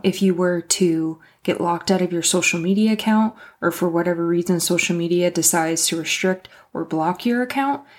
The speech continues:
it's gone. How would you connect with your customers if you did not have an email list and you only relied on social media?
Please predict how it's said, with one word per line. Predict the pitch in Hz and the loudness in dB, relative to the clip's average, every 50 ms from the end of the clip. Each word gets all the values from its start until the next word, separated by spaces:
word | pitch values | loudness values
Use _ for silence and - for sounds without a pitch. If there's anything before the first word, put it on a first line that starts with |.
| - _ - | -20 _ -2
it's | - 214 - | -2 0 2
gone. | - 226 226 233 190 - - - _ - - _ _ _ | 2 2 2 0 0 -2 -4 -10 _ -20 -20 _ _ _
How | - - 202 208 226 | -2 2 2 4 4
would | 240 247 262 220 - - | 4 2 2 2 2 2
you | 220 208 202 | 2 2 2
connect | 202 - 196 185 180 185 185 - - | 2 0 2 2 2 2 0 0 -2
with | 185 180 - | -2 -2 -2
your | 185 175 | -4 -4
customers | - - 247 262 - - 202 180 175 175 175 175 - - - - - - _ _ _ | -2 0 0 0 0 0 0 0 0 0 0 0 -2 -4 -6 -8 -16 -20 _ _ _
if | - 185 196 190 - - - _ _ - | 2 2 2 2 0 -8 -18 _ _ -4
you | 202 190 190 175 175 175 | 0 2 2 4 2 2
did | 175 185 175 170 | 2 2 0 2
not | 170 165 170 - - | 0 -2 -4 -6 -6
have | - 165 165 160 | -6 -6 -4 -4
an | 165 180 - | -4 -2 2
email | 214 220 214 190 170 | 2 4 4 4 2
list | 165 170 170 165 - | 2 0 0 2 2
and | 196 185 170 | 2 2 0
you | 175 190 | 0 -2
only | - 170 165 165 170 175 | -2 -4 -2 -2 -2 -2
relied | 175 175 170 165 156 151 151 151 | -2 -2 -2 -2 -2 -4 -4 -6
on | 170 170 160 | -4 -4 -4
social | - - - - - 180 | -4 -4 -4 -2 -2 0
media? | 185 196 202 196 180 - - - | 2 2 2 2 0 -2 -4 -8